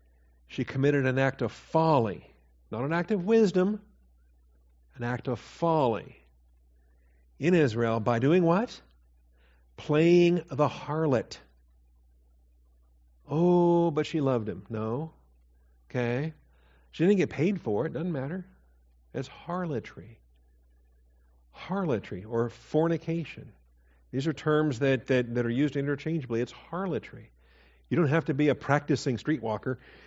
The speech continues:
to practice harlotry. Any fornication outside of marriage is harlotry.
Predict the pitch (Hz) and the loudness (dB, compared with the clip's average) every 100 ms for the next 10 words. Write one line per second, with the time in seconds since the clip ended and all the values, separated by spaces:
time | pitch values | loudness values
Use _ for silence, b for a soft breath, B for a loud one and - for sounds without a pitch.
0 | B 143 147 131 139 120 143 175 135 - | B 0 2 2 2 -2 0 2 2 2
1 | 131 143 127 165 175 139 156 156 151 147 | 0 0 4 6 6 4 2 0 0 -2
2 | 139 117 139 - 139 151 110 113 123 151 | -2 -4 -4 -2 -2 -2 -2 -2 -2 -6
3 | - - 214 180 110 - - 117 | -10 -12 -10 -8 -8 -10 -20 -20